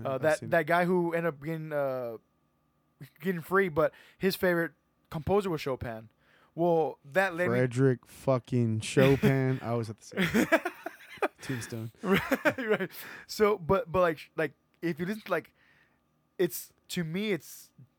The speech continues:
Speaker 1: 'cause he plays, he has a lot of, a lot of his, like, overtures and stuff are, like, in minor keys, but it's still, but it's, uh, minor keys suppo-, are supposed to be, like, depressing and, like, really off key, ri-, obviously. They're minor keys,
Speaker 2: Mm-hmm.
Speaker 1: and they're not major keys, happy and,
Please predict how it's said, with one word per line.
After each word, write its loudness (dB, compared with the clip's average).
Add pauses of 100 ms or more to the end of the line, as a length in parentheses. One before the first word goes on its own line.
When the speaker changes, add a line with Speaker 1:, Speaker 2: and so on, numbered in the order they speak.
(1120)
Speaker 1:
'cause -6
he -2
plays, 0
he -6
has 2
a -2
lot 2
of, -2
a 2
lot 4
of 0
his, -2
like, -4
overtures -2
and -14
stuff -4
are, -2
like, -4
in -10
minor -6
keys, -10 (680)
but 4
it's -2
still, 0
but 0
it's, -14 (300)
uh, -4
minor 0
keys -8
suppo-, -8
are -4
supposed -8
to -8
be, -6
like, -4
depressing -4
and, -12
like, -10
really -6
off -6
key, -14
ri-, -6
obviously. -6
They're -8
minor -8
keys, -8
Speaker 2:
Mm-hmm. -10
Speaker 1:
and -14
they're -6
not -6
major -10
keys, -14
happy -8
and, -16